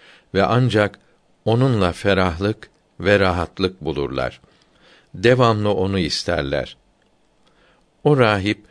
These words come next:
Müslüman olduktan üç gün sonra vefat etti. Rahmetullahi aleyh. Amir oğullarından Evs bin Harise ölmek üzereydi.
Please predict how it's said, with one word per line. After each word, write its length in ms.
Müslüman 500
olduktan 640
üç 200
gün 200
sonra 480
vefat 480
etti. 440
Rahmetullahi 1080
aleyh. 400
Amir 360
oğullarından 920
Evs 360
bin 180
Harise 800
ölmek 440
üzereydi. 680